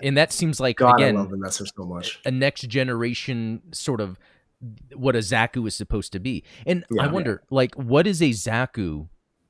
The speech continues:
Speaker 1: supposed to be? Is it just supposed to look like a scary, menacing suit? Is that, like, here's the scary, menacing grunt suit? Whereas a
Speaker 2: Yeah,
Speaker 1: G M
Speaker 2: that's
Speaker 1: is not scary looking.
Speaker 2: That's
Speaker 1: But it's
Speaker 2: like, you could ask, like, "What's a Gundam? Does it have to have a V fin?"
Speaker 1: Yeah.
Speaker 2: The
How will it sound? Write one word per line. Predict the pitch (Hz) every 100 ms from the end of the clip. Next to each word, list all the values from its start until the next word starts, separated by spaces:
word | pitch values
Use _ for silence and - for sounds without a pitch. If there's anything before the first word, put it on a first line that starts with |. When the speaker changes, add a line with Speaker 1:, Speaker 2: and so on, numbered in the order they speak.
| _
Speaker 1:
supposed | - 110 113 -
to | 110
be? | 120
Is | 98
it | 117
just | 104 117
supposed | - 120 -
to | 107
look | 87 101 110
like | 107 101
a | 87
scary, | - - 95 98
menacing | 92 92 - 101 92 90
suit? | - 120 113
Is | 101
that, | 131 -
like, | 117 113 - _ _
here's | - 147 143
the | 135 131
scary, | - 143 131
menacing | 123 120 - 113
grunt | 95 101 -
suit? | - 62 _ _ _ _ _ _ _ _ -
Whereas | 147 156 139
a |
Speaker 2:
Yeah, | 123
Speaker 1:
G | 107
M | 143
Speaker 2:
that's | 147
Speaker 1:
is | 98
not | 92 82
scary | - 123 120 95
looking. | 76 - 67 71 _ _ _ _ _ 127
Speaker 2:
That's | 139
Speaker 1:
But | 160
it's | 135
Speaker 2:
like, | 139 131
you | 143
could | 151
ask, | 117 117 117
like, | 117 101 -
"What's | 104 101 101
a | 113
Gundam? | 113 160 113 95 104
Does | 127 110
it | 95
have | 104 -
to | 110
have | 113 117
a | 120
V | 120 131
fin?" | 139 165 180
Speaker 1:
Yeah. | 156 143
Speaker 2:
The | 127